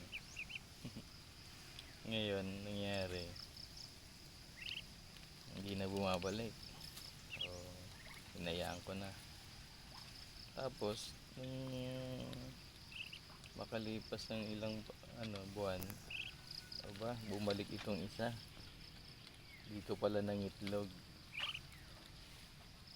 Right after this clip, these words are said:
Nakapagsisiw siya ng lima. Kaya lang, after a week, yung isa nawala, namatay. Ngayon, ito na naman, apat na naman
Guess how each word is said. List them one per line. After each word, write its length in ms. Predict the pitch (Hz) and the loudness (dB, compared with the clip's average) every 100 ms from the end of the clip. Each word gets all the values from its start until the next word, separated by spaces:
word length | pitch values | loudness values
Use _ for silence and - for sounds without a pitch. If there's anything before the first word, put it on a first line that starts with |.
| - 98 | -6 -2
Nakapagsisiw 1120 | 95 - 90 85 - - - 95 92 104 101 | 2 4 4 2 -6 -6 0 2 4 4 4
siya 240 | - 98 | 6 6
ng 240 | 101 101 101 | 6 4 4
lima. 320 | 98 101 92 - - - - - | 6 4 4 -2 -8 -2 4 4
Kaya 240 | - 101 95 | 6 4 4
lang, 160 | 92 95 98 98 - - - - - - - - - - | 2 2 -4 -6 -8 -12 -12 -12 -12 -12 -12 -12 -10 -8
after 320 | 104 - 104 - | -8 -2 2 4
a 80 | 101 | 4
week, 240 | 101 87 - - | 4 2 0 -4
yung 160 | 101 87 | 0 0
isa 240 | 95 - 98 | 0 2 4
nawala, 480 | 98 92 90 92 - | 4 4 4 4 2
namatay. 480 | 98 95 87 90 90 87 - - - - - - - - - - - - - - - | 0 0 0 0 -2 -4 -8 -10 -10 -10 -10 -8 -10 -10 -10 -8 -8 -8 -6 -4 2
Ngayon, 240 | 107 104 98 | 6 8 8
ito 240 | 98 107 | 6 4
na 160 | 101 98 | 4 4
naman, 320 | 95 95 92 | 2 2 4
apat 320 | 95 - 85 | 4 4 2
na 160 | 95 95 | 2 2
naman 240 | 92 | 2